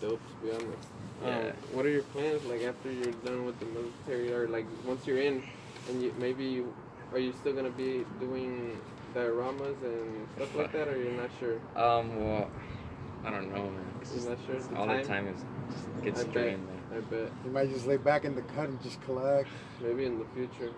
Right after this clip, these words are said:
Speaker 1: Maybe in the
Speaker 3: Yeah.
Speaker 1: future.
Speaker 2: Well, I mean, I, uh, my plan was originally just to, like, do my, my four years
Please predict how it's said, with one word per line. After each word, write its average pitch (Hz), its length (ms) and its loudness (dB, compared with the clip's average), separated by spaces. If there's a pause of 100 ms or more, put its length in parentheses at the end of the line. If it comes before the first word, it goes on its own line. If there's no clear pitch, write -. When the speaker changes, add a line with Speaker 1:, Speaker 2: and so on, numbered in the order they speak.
Speaker 1:
Maybe 117 180 -2
in 113 120 -2
the 110 60 -2
Speaker 3:
Yeah. 107 80 -2 (200)
Speaker 1:
future. 107 60 -4 (580)
Speaker 2:
Well, 117 100 4
I 113 40 2
mean, 123 180 0
I, 117 220 2 (260)
uh, 113 220 4
my 104 260 4 (160)
plan 120 260 -2
was 113 240 -2
originally 104 400 2
just - 280 -6
to, - 100 -4
like, 98 140 0 (120)
do 104 140 2
my, 95 160 0 (160)
my 95 100 -4
four 104 200 2
years 107 420 0